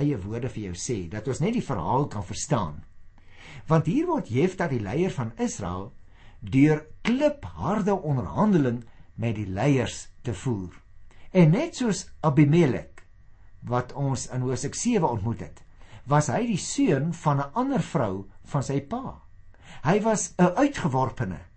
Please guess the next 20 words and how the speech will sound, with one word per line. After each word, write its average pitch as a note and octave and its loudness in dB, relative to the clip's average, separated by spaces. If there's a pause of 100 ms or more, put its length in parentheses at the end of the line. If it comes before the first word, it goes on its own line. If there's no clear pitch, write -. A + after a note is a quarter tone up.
(360)
sonder D#4+ -4
enige G3 2
erfreg G#2+ -4 (320)
onder B2 -4
sy A2 -4
mense. F#2+ -6 (540)
Hy E3+ 4
het B3 2
egter F#3+ 2
naam C3 -2
gemaak G2+ -4
as C3+ -2
'n G2+ -4
baie G3 -2
bedrewe C#3 2
krygsman. C#3 -2 (480)
Hy F3 4
was D3+ -2
'n B1+ -10
vegter, D3+ -2